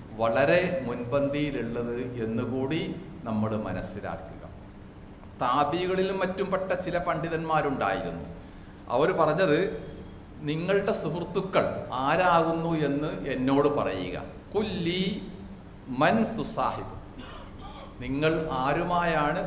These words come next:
കൂട്ടുകെട്ടുന്നത് എന്ന് എന്നോട് പറയുക. അക്കുല്ലക്ക മൻ അൻത, എങ്കിൽ നിങ്ങൾ ആരാണെന്ന് ഞാൻ പറഞ്ഞു തരാം." നിങ്ങൾ ആരാകുന്നു എന്ന് പറയാൻ നിങ്ങളുടെ ക്വാളിറ്റീസോ നിങ്ങളുടെ സ്വഭാവങ്ങളോ അറിയേണ്ടതില്ല.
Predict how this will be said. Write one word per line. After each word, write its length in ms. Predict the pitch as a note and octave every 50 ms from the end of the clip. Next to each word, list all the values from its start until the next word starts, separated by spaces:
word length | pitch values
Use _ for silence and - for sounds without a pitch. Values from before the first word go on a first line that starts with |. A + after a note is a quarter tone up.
| - -
കൂട്ടുകെട്ടുന്നത് 880 | C3+ C3 C3+ C#3 - E3+ E3+ E3 D#3 D#3+ - - D3 D3 C#3+ C#3+ D3 D3
എന്ന് 300 | C#3+ C3 B2+ C3 D3 D#3
എന്നോട് 460 | C3+ A#2+ A#2 A#2+ A#2+ B2 B2+ C3 C3
പറയുക. 560 | B2 A2 G2 F2+ F#2+ F#2 F2 F2 E2+ D#2+ C#2+ - - - - - - - - - - - -
അക്കുല്ലക്ക 680 | C#3 C#3 - - A#3 A#3+ A#3 A3 G3+ G3+ - - - F3+ F3 F3 F3 E3+ F3
മൻ 320 | A#2 A2+ A#2+ C3 C3 C#3 C3
അൻത, 420 | - A2+ G#2+ G2 F2+ - - - D#2+ E2 - - - - - - - - - -
എങ്കിൽ 420 | C3 C#3+ D3+ D#3 D3 F#3+ F#3+ G#3+ G3+ -
നിങ്ങൾ 440 | C#3 C3+ D3 D3+ E3 G3 A#3 G#3 F#3
ആരാണെന്ന് 640 | E3 D#3+ D#3+ D#3 D#3 D3+ D3+ D3+ D3 D#3 D3+ C#3 B2+
ഞാൻ 260 | B2 C3 C3 C3 B2+
പറഞ്ഞു 240 | A2+ G2 G2 G2+ G2
തരാം." 480 | F2+ F2 F2 E2+ E2 D#2 D#2+ - - - - - - - - - - - - - - - - - - - - - - - - -
നിങ്ങൾ 360 | A2 A2+ B2 C#3 D#3+ E3 D3+
ആരാകുന്നു 640 | C#3+ C#3+ D3 D3+ D3+ D3+ D#3 D#3 E3 E3 E3 E3 E3+
എന്ന് 120 | E3+ E3+
പറയാൻ 500 | E3 - C#3 C#3 C#3 C#3+ D3+ D#3 D#3+ E3+ - - - - - - - -
നിങ്ങളുടെ 520 | A#2+ B2+ C3 C#3 D#3 E3+ E3+ F3 F3+ - - -
ക്വാളിറ്റീസോ 1040 | D3+ D3 D#3 D3+ D3 - - - D#3+ D#3+ C#3+ - - D#3+ D#3 D#3+ E3 D#3+ D#3+ - - - - B2+
നിങ്ങളുടെ 440 | C3 C3 C3+ C#3+ D#3 D#3+ D#3+ E3 D#3
സ്വഭാവങ്ങളോ 720 | - D#3 C#3+ C#3+ D3+ D3+ D3+ D3 D3+ D3 D3 D3 D3+ D#3 D3 B2+
അറിയേണ്ടതില്ല. 880 | A#2 A#2 B2 C3+ C#3 C#3+ D3 C#3+ C#3+ B2 G#2+ G2+ G2+ G#2+ C3+ E3 -